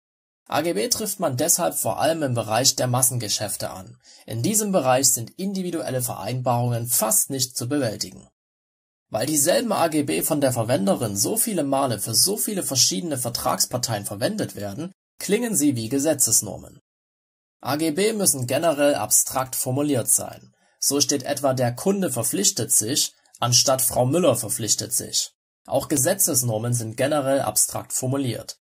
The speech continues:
weil auch sie für eine Vielzahl von Personen gelten, zum Beispiel für alle Bürgerinnen eines Landes. Aber der Klang allein ändert nichts an der Tatsache, dass A G B Vertragsbestimmungen sind. Wenn wir etwa wieder das Ausgangsbeispiel nehmen,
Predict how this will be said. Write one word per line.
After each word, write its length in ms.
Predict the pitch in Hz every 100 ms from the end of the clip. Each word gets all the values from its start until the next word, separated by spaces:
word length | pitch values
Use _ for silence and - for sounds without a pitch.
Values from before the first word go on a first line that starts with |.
| _ _ _
weil 200 | 101 127
auch 180 | 123 143
sie 300 | - 202 175
für 180 | 123 101
eine 220 | 107 113
Vielzahl 520 | - 165 170 - 147
von 200 | 139 117
Personen 500 | 120 101 113 120 127
gelten, 460 | 120 98 - - - _ _ _
zum 180 | - 123
Beispiel 340 | 156 160 135
für 200 | 123 107
alle 240 | - 151 156
Bürgerinnen 600 | 135 120 123 117 110 110
eines 320 | 95 107 -
Landes. 580 | 120 101 95 - - - _ _ _ _ -
Aber 200 | - 135
der 140 | 151
Klang 280 | - 180 202
allein 360 | 147 139 160
ändert 220 | 143 123 117
nichts 280 | 190 190
an 140 | 143 139
der 140 | 113
Tatsache, 520 | - 123 123 135 127
dass 220 | 120 104 -
A 140 | 110
G 120 | 110
B 180 | 107 101
Vertragsbestimmungen 1000 | 127 123 117 123 - 117 113 107 98 95
sind. 340 | 92 90 65 - _ _ _ _ _ _ _
Wenn 220 | 117 147
wir 140 | 156 123
etwa 240 | - 156
wieder 160 | 156 147
das 200 | 147 -
Ausgangsbeispiel 1080 | 156 202 - 120 104 - 95 95 - 104
nehmen, 420 | 104 104 139 180